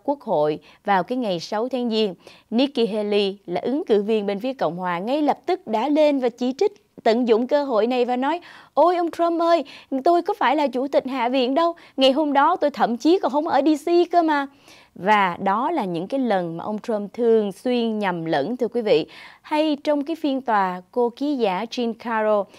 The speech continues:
kiện ông Trump về tội tấn công về tình dục những năm một nghìn chín trăm chín mươi, trong một cái buổi ông ra làm chứng. Bên phía luật sư của Jean Carroll đã đưa ra một tấm ảnh. Đó không phải là bà Jean Carroll,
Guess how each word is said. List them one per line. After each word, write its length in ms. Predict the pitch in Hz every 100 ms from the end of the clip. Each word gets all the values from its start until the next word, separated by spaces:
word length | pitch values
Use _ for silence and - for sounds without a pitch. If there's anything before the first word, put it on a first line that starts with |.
| - _
kiện 280 | 233 202 202
ông 220 | - 254
Trump 360 | 233 254 240 202
về 120 | 185
tội 260 | 185 170 170
tấn 260 | 233 285
công 240 | - 233 220
về 100 | 185
tình 240 | 180 170
dục 180 | 175 -
những 200 | 185 190
năm 140 | 240 214
một 60 |
nghìn 160 | 196 170
chín 220 | 214 262
trăm 220 | 269 214
chín 240 | 226 254 254
mươi, 240 | 220 190 - - - -
trong 380 | 254 247 247 220
một 280 | 180 160 -
cái 140 | 269
buổi 460 | 254 180 147 165 262
ông 160 | 233 220
ra 280 | - 214
làm 220 | 202 175 160
chứng. 260 | 196 240 - - - -
Bên 220 | 277 320
phía 180 | 294 359
luật 180 | 311 -
sư 300 | - 294 285 277
của 80 |
Jean 260 | 285 294 277
Carroll 460 | 269 269 254 208 185 - -
đã 220 | 202 208 254
đưa 300 | 254 285 277
ra 180 | 277
một 240 | 254 170 165
tấm 180 | 269 320
ảnh. 320 | 247 175 294 - - _ -
Đó 300 | 233 226 330
không 220 | - 277
phải 320 | 247 208 170 226
là 120 | 214
bà 160 | 185
Jean 260 | 175 233 214
Carroll, 440 | 214 220 202 185